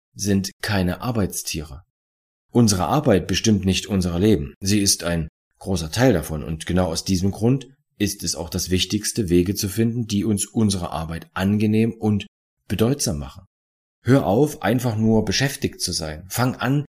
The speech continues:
Sinn reinzubringen, echten Sinn, deinen Sinn.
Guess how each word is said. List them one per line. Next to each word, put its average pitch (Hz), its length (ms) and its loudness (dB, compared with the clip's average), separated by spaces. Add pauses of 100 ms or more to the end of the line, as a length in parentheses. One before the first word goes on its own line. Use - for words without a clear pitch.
(140)
Sinn 135 360 6
reinzubringen, 78 840 -4
echten 139 400 0
Sinn, 73 340 -6 (320)
deinen 117 540 2
Sinn. 78 480 -2